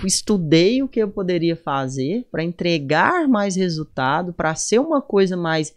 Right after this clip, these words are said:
efetiva e dinâmica,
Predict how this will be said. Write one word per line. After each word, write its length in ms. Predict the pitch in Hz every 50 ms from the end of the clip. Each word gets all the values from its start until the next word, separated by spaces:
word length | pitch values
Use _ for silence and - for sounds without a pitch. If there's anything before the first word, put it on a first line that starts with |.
| _ -
efetiva 840 | 156 151 - - 156 143 139 - - - 156 180 220 247 262 269 269 - - - - - - - - -
e 800 | - 196 208 208 208 202 202 202 196 196 190 185 180 175 165 - 139
dinâmica, 720 | 151 185 202 196 185 180 180 190 220 262 269 - 339 339